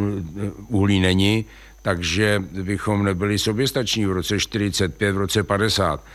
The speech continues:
A být odkázáni na něco, co je možné a nemožné a bude a nebude, to já myslím, že je špatně, takže bez toho se to nedá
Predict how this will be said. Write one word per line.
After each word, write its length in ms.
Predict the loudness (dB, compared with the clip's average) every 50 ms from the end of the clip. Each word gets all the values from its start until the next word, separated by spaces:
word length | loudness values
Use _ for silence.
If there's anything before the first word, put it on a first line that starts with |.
| -20 -20 -20 -20 -10 -4
A 420 | -2 0 2 2 2 2 2 2 0 0
být 260 | 0 -2 -2 -2 -4
odkázáni 800 | -6 -10 -8 -4 -2 0 0 0 2 2 2 2 2 2 2 2
na 120 | 2 2 2
něco, 360 | 2 0 0 -2 -2 -2 -2
co 240 | -2 -2 -2 0 0
je 540 | 2 2 2 2 2 2 2 0 -2 -2 -4 -8 -12 -14 -16 -16 -14 -8
možné 680 | -2 0 2 2 2 2 0 0 2 2 2 2 2 0
a 120 | 0 0
nemožné 760 | 0 2 2 2 2 0 0 0 0 0 2 2 2 2 2
a 100 | 0 0
bude 480 | 0 0 0 0 2 2 2 2 2 2
a 160 | 2 2 4
nebude, 520 | 4 2 2 0 0 0 2 2 2 0 -2 -6 -12 -20 -20 -6
to 80 | -2 0
já 80 | 2 2
myslím, 280 | 2 0 0 -2 0
že 100 | 0 2
je 80 | 0 0
špatně, 480 | 0 0 -2 -2 -2 -2 0 0 0
takže 400 | 0 0 -2 -2 0 0 -2 0
bez 220 | 0 0 -2 -2 -2
toho 260 | -2 -2 0 0 0
se 160 | 0 -2 -2
to 140 | -2 0 0
nedá 440 | 0 2 2 2 2 2 2 0